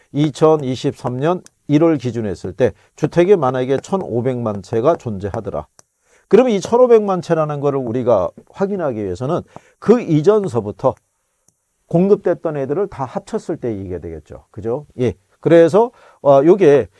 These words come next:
이천, 예를 들어서 이십 년에 들어온 것도 있고요. 이천십 년대 들어온 것도 있고, 이천 년대 들어온 것도 있고, 천구백구십 년대 공급된 애들이 쌓여서 지금의 천오백만 채. 그래서 요렇게 일정 시점이 주어졌을 때 측정이 가능한 걸 절약 변수라고 그래요.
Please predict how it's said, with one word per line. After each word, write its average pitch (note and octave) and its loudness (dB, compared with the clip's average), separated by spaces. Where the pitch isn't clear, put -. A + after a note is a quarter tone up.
이천, F#3 4
예를 D3 4
들어서 C#3+ 2
이십 D#3 -4
년에 D#3+ -2
들어온 C3+ -4
것도 A#2 -6
있고요. G2+ -6
이천십 D#3+ -2
년대 G3+ 0
들어온 A#2 -4
것도 A2 -6
있고, F#2+ -6
이천 E3 -4
년대 D#3+ 0
들어온 B2 -4
것도 A2 -6
있고, D3+ -4
천구백구십 F#3 -4
년대 D3 -4
공급된 C#3+ -4
애들이 A#2+ -2
쌓여서 G3+ 0
지금의 A2+ -8
천오백만 A2 -12
채. - -20
그래서 F#3+ 4
요렇게 G3+ 6
일정 F3+ 0
시점이 A3+ -2
주어졌을 C3+ -2
때 F3+ -2
측정이 F#3+ -4
가능한 A2+ -6
걸 E3 -2
절약 E3 -6
변수라고 G2+ -10
그래요. A#1 -18